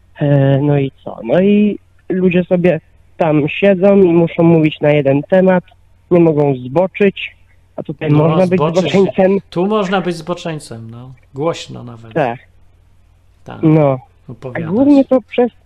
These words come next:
Speaker 1: to, co ja oglądałem właśnie ten, y, ostatni odcinek Odwyku właśnie,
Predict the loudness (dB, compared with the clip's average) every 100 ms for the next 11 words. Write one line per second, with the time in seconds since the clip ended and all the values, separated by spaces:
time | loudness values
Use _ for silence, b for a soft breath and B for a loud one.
0 | _ -20 _ _ -2 -2 0 -2 _ _
1 | -2 -2 0 0 4 4 4 2 2 0
2 | 0 2 2 -2 _ _ _ _ 0 4
3 | 4 4 4 2 -2 0 -2 2 0 2
4 | 0 0 0 -2 -2 -2 -2 -2 -4 0
5 | 0 0